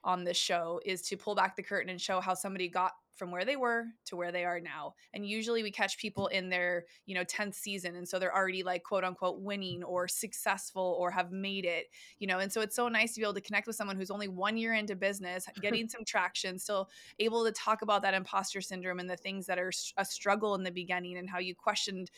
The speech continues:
Speaker 1: "H-, can I do this? Should I do this? Why am I <laughs> doing this?" You know? And, and I love that, you know, maybe you're just a couple steps ahead of somebody else's journey so that maybe you can
Speaker 2: Mm-hmm.
Speaker 1: inspire them with the story that they've maybe had on their heart to start a product or do something. And,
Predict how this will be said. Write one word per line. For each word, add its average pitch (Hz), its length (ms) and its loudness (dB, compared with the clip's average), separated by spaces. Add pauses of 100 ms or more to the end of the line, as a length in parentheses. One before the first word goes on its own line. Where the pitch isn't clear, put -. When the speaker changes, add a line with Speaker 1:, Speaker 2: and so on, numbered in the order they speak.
(400)
Speaker 1:
"H-, 214 140 -10 (180)
can 180 160 -2
I 190 80 2
do 269 180 0
this? 196 280 8
Should 240 180 6
I 285 100 10
do 196 200 2
this? 180 280 2
Why 240 200 10
am 349 100 8
I 320 80 6
<laughs> - 0 -
doing 220 320 2
this?" 196 320 4 (260)
You 220 120 0
know? 196 240 8
And, 202 220 4 (320)
and 220 120 4
I 220 60 8
love 220 320 10
that, - 260 8
you 202 160 -2
know, 190 80 2
maybe 202 240 2
you're 202 160 2
just 202 180 -2
a 208 60 -4
couple 202 280 -2
steps 196 260 2
ahead 196 220 2
of 220 120 2
somebody 185 320 -2
else's 220 360 2
journey 175 380 -4
so 196 140 -2
that 185 100 4
maybe 202 180 -2
you 202 200 -2
can 226 120 -2
Speaker 2:
Mm-hmm. 202 120 0
Speaker 1:
inspire 190 320 4
them 185 120 -4
with 185 140 -4
the 185 80 -4
story 185 400 0
that 180 160 -4
they've 208 180 2
maybe 220 200 -2
had 185 180 4
on 180 80 0
their 185 140 -4
heart 180 220 2
to 185 60 -4
start 175 220 0
a 170 40 -4
product 180 420 -2
or 185 40 0
do 190 200 -6
something. 180 420 -6
And, 180 200 -8